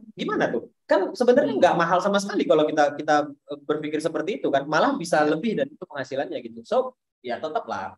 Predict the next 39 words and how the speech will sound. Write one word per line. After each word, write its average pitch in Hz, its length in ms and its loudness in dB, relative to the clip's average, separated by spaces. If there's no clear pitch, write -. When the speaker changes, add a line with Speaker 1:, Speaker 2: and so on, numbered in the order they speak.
Speaker 1:
kita 151 160 -6
kan 247 240 -2
mau, 143 400 -4
kalau 139 160 0
kita 147 240 -6
mau, 135 560 -4
eh, 127 240 -6
belajar 127 400 -2
sesuatu, 135 400 -8
kita 165 320 -6
tetap - 240 -8
harus 117 300 -6
ada 104 180 -6
effortnya. 104 560 -8
Itu - 160 -6
udah 131 80 -4
Speaker 2:
Benar. 127 80 -4
Speaker 1:
pasti 123 240 -10
kan. - 140 -20
Speaker 2:
Benar-benar. 123 680 -10
Dan 139 80 0
ini 202 160 0
yang 190 80 -2
menarik 170 300 0
menurut 156 260 0
saya 180 160 4
adalah, 151 240 2
eh, 135 300 0
ini 208 100 2
yang 208 80 2
kenapa 202 240 2
saya 190 160 -2
bilang, 180 160 0
"Ih, - 160 -16
menarik 190 400 0
ya, 156 160 2
beda 139 400 -4
ini." 123 240 -8
Eh, 131 440 0